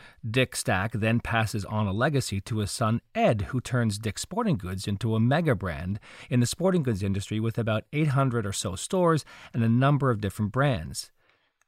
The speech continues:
Dick's Sporting Goods also recognizes, like my mom,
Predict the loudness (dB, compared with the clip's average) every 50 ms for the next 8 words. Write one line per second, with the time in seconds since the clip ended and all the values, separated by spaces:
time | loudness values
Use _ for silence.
0 | -6 -2 -2 -2 -2 -2 -6 -6 -4 -4 -2 -2 -2 -2 -4 -6 -8 -8 -6 -4
1 | -4 -2 -2 -4 -6 -6 -6 -8 -8 -8 -8 -8 -8 -8 -8 -10 -10 -10 -10 -10
2 | -10 -10 -8 -6 -6 -4 -4 -2 -2 -2 0 0 0 -2 -4